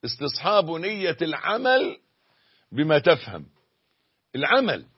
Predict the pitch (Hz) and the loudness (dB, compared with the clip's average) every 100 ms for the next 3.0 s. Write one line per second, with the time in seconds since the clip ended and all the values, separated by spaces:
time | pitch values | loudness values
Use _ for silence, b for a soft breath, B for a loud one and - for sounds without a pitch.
0 | _ _ _ _ _ _ _ _ - 143 | _ _ _ _ _ _ _ _ 2 4
1 | 139 127 139 160 147 127 139 147 139 160 | 4 2 0 0 -2 -4 -4 -2 2 0
2 | 160 151 151 160 156 160 160 160 226 | 2 0 0 0 2 2 2 0 -2